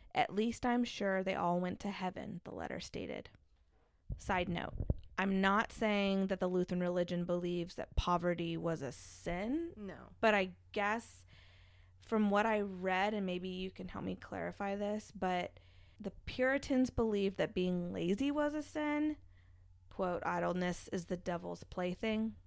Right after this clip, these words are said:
Speaker 2: Mm-hmm.
Speaker 1: So in other words, hard work showed you were prepared for God's love. That's kinda, like, what I read in the research I did. Is
Speaker 2: Well,
Speaker 1: that
Speaker 2: he probably, b-, it might not have been totally re-, religious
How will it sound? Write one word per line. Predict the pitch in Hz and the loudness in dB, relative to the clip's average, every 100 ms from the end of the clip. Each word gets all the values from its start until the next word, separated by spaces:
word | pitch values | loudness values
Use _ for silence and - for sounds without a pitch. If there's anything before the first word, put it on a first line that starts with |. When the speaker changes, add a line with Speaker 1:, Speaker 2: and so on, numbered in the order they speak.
| - | -14
Speaker 2:
Mm-hmm. | 185 185 180 - - | -14 -14 -16 -18 -20
Speaker 1:
So | - - 214 | -2 6 8
in | 214 | 10
other | 220 233 | 8 8
words, | 208 196 - | 6 6 4
hard | - 202 202 | 6 8 8
work | 196 190 - | 6 6 2
showed | 196 180 180 180 | 2 4 4 2
you | 180 | -2
were | 170 | -2
prepared | - 170 - - 175 175 175 | -2 -6 -6 -4 -2 -2 -2
for | 185 170 | -6 -6
God's | 165 160 151 - - | -4 -2 -2 -4 -8
love. | 101 82 - - - - - - - - - - | -6 -6 -10 -16 -20 -20 -20 -20 -20 -20 -20 -14
That's | 202 - | -14 -12
kinda, | - 202 | -6 -4
like, | 190 156 | -4 -6
what | 165 | -6
I | 160 | -6
read | 143 151 156 | -8 -6 -6
in | 156 156 | -8 -10
the | |
research | - 160 - - - | -12 -14 -12 -14 -12
I | - | -12
did. | - - 208 - - - - | -10 -8 -8 -10 -20 -20 -16
Is | - | -10
Speaker 2:
Well, | 165 | -6
Speaker 1:
that | 165 | -6
Speaker 2:
he | 311 | -6
probably, | - 220 160 151 | -4 -2 -2 -6
b-, | 139 - - | -10 -16 -12
it | 190 - - - - - - | -12 -12 -18 -20 -20 -20 -12
might | 175 220 - | -8 -8 -8
not | 175 180 | -8 -6
have | 175 156 | -6 -4
been | 180 165 156 | -4 -4 -10
totally | - 175 190 170 | -10 -10 -6 -6
re-, | 160 160 - | -6 -10 -10
religious | 156 139 160 233 - - - - - | -8 -4 -4 -4 -8 -8 -14 -14 -18